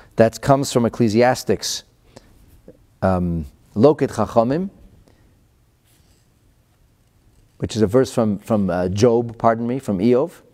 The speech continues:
in the fifth chapter, the thirteenth verse, that proves that wisdom or cunning is not going to be the reason for your success. Now he says, "Ve'achar kach," says the Pas Lechem, "mevi raya," he brings a proof,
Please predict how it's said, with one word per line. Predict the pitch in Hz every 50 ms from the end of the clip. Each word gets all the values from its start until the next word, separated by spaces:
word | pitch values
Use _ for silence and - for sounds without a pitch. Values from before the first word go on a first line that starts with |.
| _ _ _ _ _ -
in | -
the | 110
fifth | - - 127 -
chapter, | - - 117 110 113 - -
the | 113 101
thirteenth | - 120 110 107 - 117 107
verse, | 98 104 117 135 131 - - - - - - -
that | 85 104 135 156 175 - -
proves | - - 139 135 135 139 131 - - - - - - -
that | 117 113 92
wisdom | 127 120 117 294 - 233 226 165 131 113 113 95 78 69 65 - - _ _ _ _ _ _ _ _ _ _ _ _ _ -
or | - 78 80 _
cunning | - - - - 185 180 135 92 73 65 62 - - _ _ _ _ _ - -
is | 92 87 95
not | 104 104 101 107 - -
going | 104 95 95 90
to | - 92
be | 82 87 90 80 76 - - - _ _ _ _
the | - 98
reason | 98 107 113 104 90 92 80
for | - -
your | 82 80
success. | - - 78 - - 71 60 - - - - - _ _ _ _ - - - _ - - _ - -
Now | - - 64 - - - 160
he | 202
says, | 165 - - - 67 65 80 - - - - -
"Ve'achar | 85 95 71 71 92 - - - - - - 220 277
kach," | - - 123 104 -
says | - 98 92
the | 92 90
Pas | - - 82 78 -
Lechem, | - 71 67 67 - - 85 139 - - - - _ - - - - - - -
"mevi | 82 87 104 120 139 131 120 117 107 92
raya," | 87 80 69 80 73 71 82 117
he | 107 101
brings | 87 90 127 135 127 110
a | 117
proof, | - - - 76 80 104 - - -